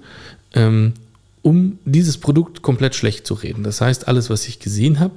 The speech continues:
war sehr einseitige Kritik an, ähm, an, an, an Katar und an, an der fifa. Das ist alles okay, aber auch da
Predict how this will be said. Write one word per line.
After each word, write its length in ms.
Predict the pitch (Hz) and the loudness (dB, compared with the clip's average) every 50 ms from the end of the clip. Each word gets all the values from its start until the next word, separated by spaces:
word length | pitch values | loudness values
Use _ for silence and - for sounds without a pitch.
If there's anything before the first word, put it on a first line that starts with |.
| - | -4
war 120 | - 110 104 | -2 -2 0
sehr 280 | 104 107 107 - - | 0 -2 -2 -2 0
einseitige 600 | - 139 165 170 147 135 123 120 117 120 - 107 | 0 2 4 4 4 2 2 0 -4 -6 -6 -8
Kritik 680 | 110 - - 123 - - - - 160 202 214 - - - - - - - - - - _ _ _ _ _ | -8 -10 -12 -14 -14 -8 -4 -2 -2 -2 -2 -6 -12 -20 -20 -20 -20 -20 -20 -20 -20 _ _ _ _ _
an, 400 | - 110 113 127 139 151 160 170 165 - - - _ _ _ - _ _ _ _ | -6 -2 0 2 4 4 4 2 0 -6 -14 -20 _ _ _ -20 _ _ _ _
ähm, 520 | - 123 120 113 110 107 110 107 107 110 117 - - - _ _ _ _ _ _ _ _ _ _ | 0 2 2 4 4 4 4 4 2 2 0 -4 -8 -20 _ _ _ _ _ _ _ _ _ _
an, 280 | - 123 123 120 117 117 | -2 0 2 2 2 0
an, 260 | - - 113 110 107 - | -2 -2 -4 -4 -2 -2
an 180 | 107 104 98 | -2 -2 -2
Katar 600 | - - 107 - - 143 180 196 214 226 - - 151 | -2 -4 -6 -4 -2 0 0 0 0 0 -2 0 0
und 340 | 151 156 151 143 - - - - | 2 2 2 0 -2 -6 -8 -4
an, 320 | 123 127 127 123 123 117 | -2 0 0 0 0 0
an 140 | - 123 117 | 0 0 0
der 100 | 110 107 | 0 0
fifa. 420 | - - - 104 - - 95 92 - - - _ | -2 -4 -8 -8 -8 -8 -8 -10 -10 -14 -20 _
Das 220 | - 117 110 - | -8 -6 -6 -6
ist 120 | - - - | -6 -6 -4
alles 280 | - 120 110 101 - | -2 0 0 -2 -2
okay, 540 | 98 98 - - 117 135 185 247 269 - - - - - - _ _ _ - - _ _ _ _ _ _ - | -6 -6 -2 0 2 2 2 0 -2 -6 -12 -20 -20 -20 -20 _ _ _ -20 -20 _ _ _ _ _ _ -4
aber 300 | 120 120 113 110 - - | -2 -2 -2 -2 -4 -6
auch 120 | - - | -10 -8
da 540 | - - 92 95 110 131 165 196 220 226 | -6 -6 -4 0 2 2 4 4 2 0